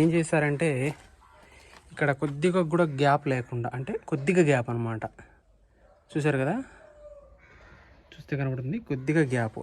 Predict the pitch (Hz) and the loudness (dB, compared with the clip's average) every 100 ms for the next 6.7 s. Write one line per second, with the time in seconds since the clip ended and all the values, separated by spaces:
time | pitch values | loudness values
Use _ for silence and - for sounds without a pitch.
0 | 120 120 - - - - - 127 139 160 | -6 -6 -8 -12 -20 -14 -10 2 6 6
1 | 170 160 160 147 180 165 208 - - - | 4 0 0 -2 -2 -2 -4 -10 -20 -20
2 | - - - - - 139 135 131 127 127 | -20 -20 -20 -8 0 0 2 0 0 -2
3 | 117 135 151 - 156 151 135 - 160 170 | 2 8 8 6 4 4 4 4 8 8
4 | 160 151 135 135 123 120 120 139 - - | 8 6 6 4 2 0 2 0 0 -2
5 | 143 139 139 151 170 165 160 143 147 147 | 2 4 4 6 8 6 6 4 4 4
6 | 147 143 - 143 139 135 | 4 0 -2 -2 -2 -2